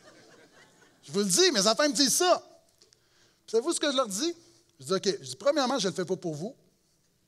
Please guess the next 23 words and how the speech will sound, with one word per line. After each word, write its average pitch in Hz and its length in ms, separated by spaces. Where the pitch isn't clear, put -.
Je 143 80
le 135 40
fais 160 120
pour 151 120
Jésus. » 151 360
Puis 160 100
je - 60
dis - 100
quelque 226 280
chose, 208 220
puis 254 120
là, - 20
ils 214 100
ont 180 40
peur. 202 360
Je 131 80
dis 160 180
quelque 175 260
chose 202 160
de 175 80
prophétique. - 720
Un 190 220
jour, 175 340